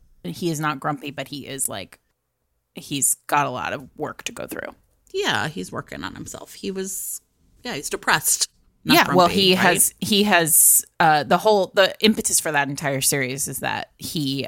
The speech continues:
Speaker 1: attempted to har-, he attempted to kill himself.
Speaker 2: Yeah.
Speaker 1: So, uh, it is his book, and it's, you know, comes with all
Speaker 2: Yeah.
Speaker 1: of that baggage. So trigger warnings,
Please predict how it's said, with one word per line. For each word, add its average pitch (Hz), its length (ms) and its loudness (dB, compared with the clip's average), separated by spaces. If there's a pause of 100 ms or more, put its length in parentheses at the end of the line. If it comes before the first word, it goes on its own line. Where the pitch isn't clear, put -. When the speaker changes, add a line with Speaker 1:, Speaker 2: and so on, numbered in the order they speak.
Speaker 1:
attempted 139 460 -8
to 110 320 -6 (220)
har-, - 300 -8
he 156 280 -4
attempted - 360 -8
to - 80 -4
kill - 120 -6
himself. - 440 -8 (200)
Speaker 2:
Yeah. - 80 4
Speaker 1:
So, 143 320 0 (540)
uh, 147 380 2 (360)
it 175 140 -2
is 160 180 2
his 175 260 0
book, - 480 -8
and 180 140 -2
it's, - 400 0
you 202 140 0
know, - 140 -14 (120)
comes 180 240 2
with 147 120 -4
all 127 180 0
Speaker 2:
Yeah. - 60 -4
Speaker 1:
of 117 60 -10
that 120 200 -6
baggage. - 360 -4
So 131 160 -2
trigger 202 320 0
warnings, 160 540 2